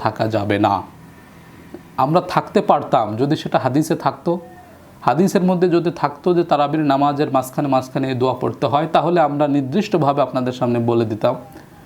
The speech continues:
যে এই দোয়াটাই পড়তে হবে, অন্য দোয়া পড়া যাবে না। তবে আসল বিষয়টা, সত্য বিষয়টা হলো এরকম কোনো দোয়া হাদিসে নাই। সাহাবাই কেরাম যে জামাতবদ্ধ হয়ে তারাবির নামাজ পড়েছেন,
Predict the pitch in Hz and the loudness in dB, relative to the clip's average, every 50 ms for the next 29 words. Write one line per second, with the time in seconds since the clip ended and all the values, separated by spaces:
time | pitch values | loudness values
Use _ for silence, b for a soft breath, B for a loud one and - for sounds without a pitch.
0 | B B - - - 139 131 147 151 151 185 185 196 170 143 151 151 151 147 - | B B -20 -8 -4 0 2 2 2 4 2 2 2 2 2 2 2 2 2 2
1 | 185 180 180 - 156 147 - - 143 139 143 147 143 127 127 131 127 117 120 113 | 0 0 2 0 -2 -2 0 -2 -2 0 2 0 0 0 0 -2 -2 0 0 -2
2 | 110 - 117 107 101 101 101 98 98 95 95 - - - - - - - - - | 0 0 -2 -2 0 -4 -4 -4 -4 -4 -6 -10 -14 -18 -20 -20 -20 -20 -20 -20
3 | - - - - - - - - - - - - - 151 147 151 147 120 123 135 | -20 -20 -20 -20 -20 -20 -20 -20 -20 -20 -20 -2 0 2 4 4 4 4 2 -2
4 | - - 220 226 202 170 170 170 190 185 180 - 185 170 - - - - - 170 | 0 0 0 0 2 2 2 2 0 -2 0 -2 -4 -4 -4 -8 -12 -4 -2 0
5 | 143 139 131 - 165 160 156 156 151 131 143 160 190 190 - 180 190 185 190 190 | 0 0 0 0 -2 0 2 2 2 2 2 0 0 0 0 0 0 0 2 0
6 | 196 180 165 160 - 170 160 165 151 131 135 143 151 143 123 123 120 120 120 - | -2 -4 -4 -6 -6 -4 -2 -2 0 0 2 2 2 2 2 0 0 0 0 0
7 | 120 110 117 113 107 98 - - - - - - - - - - - - - - | 0 2 2 0 0 -2 -6 -10 -18 -20 -20 -20 -20 -20 -20 -20 -20 -20 -20 -20
8 | - - - - - 156 139 151 151 165 160 151 - - 147 147 151 151 147 135 | -20 -18 -10 -2 0 2 2 2 2 2 0 0 0 2 2 2 2 2 0 0
9 | 147 151 143 135 - - - - - - - - - 123 123 131 135 151 165 165 | 0 0 0 -2 -4 -8 -16 -20 -20 -20 -18 -6 -2 0 2 4 4 4 2 2
10 | 139 139 143 151 143 143 165 135 147 156 151 - 127 127 127 127 135 127 127 123 | 2 0 -2 -2 0 -2 -2 0 0 -2 0 2 2 2 2 0 -2 -2 0 0
11 | 127 127 123 - - - 131 131 156 165 - - 139 123 | 2 0 0 -2 -4 -2 0 0 0 0 0 -2 -2 -2